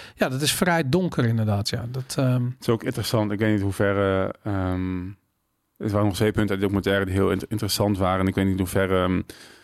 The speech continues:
Speaker 2: ik alles wat die documentaires zeggen geloof, maar ik vond in ieder geval de, het patroon wat die schetsen door de geschiedenis heen van de afgelopen, wat is het, tweehonderd jaar.
Speaker 1: Ja.
Speaker 2: Super fascinerend. Ook vond ik het fascinerend om te beseffen dat die dingen nog heel kort geleden zijn. Als je ziet die, de,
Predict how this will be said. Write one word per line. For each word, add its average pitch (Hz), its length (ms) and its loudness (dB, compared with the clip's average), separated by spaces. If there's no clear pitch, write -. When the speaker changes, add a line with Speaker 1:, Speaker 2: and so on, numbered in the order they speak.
Speaker 2:
ik - 160 -2
alles 120 280 0
wat 107 80 0
die 110 120 0
documentaires 101 460 2
zeggen 98 200 -2
geloof, 101 160 2
maar 95 80 2
ik 87 60 -6
vond 101 140 2
in 101 60 4
ieder 101 180 0
geval 95 160 0
de, 95 420 0
het 98 100 -6
patroon 110 380 0
wat 101 120 0
die 95 100 -6
schetsen 104 520 -2
door 101 140 2
de 104 60 -2
geschiedenis 95 400 0
heen 101 260 2
van 92 100 -2
de 87 60 -4
afgelopen, 95 720 0
wat - 140 0
is 101 120 0
het, 107 140 -4
tweehonderd 98 580 2
jaar. 98 440 2
Speaker 1:
Ja. 127 240 2
Speaker 2:
Super - 280 -2
fascinerend. 104 520 0
Ook 127 200 -2
vond - 360 -16
ik 107 60 4
het 98 100 -2
fascinerend 104 360 2
om 98 40 -2
te 95 100 -4
beseffen 101 280 0
dat 98 80 -2
die 101 100 0
dingen 101 220 2
nog 98 140 0
heel 101 220 2
kort 101 260 -2
geleden 101 520 2
zijn. 87 300 0
Als 95 100 -6
je 95 80 -6
ziet 95 260 -4
die, - 280 -4
de, - 220 -4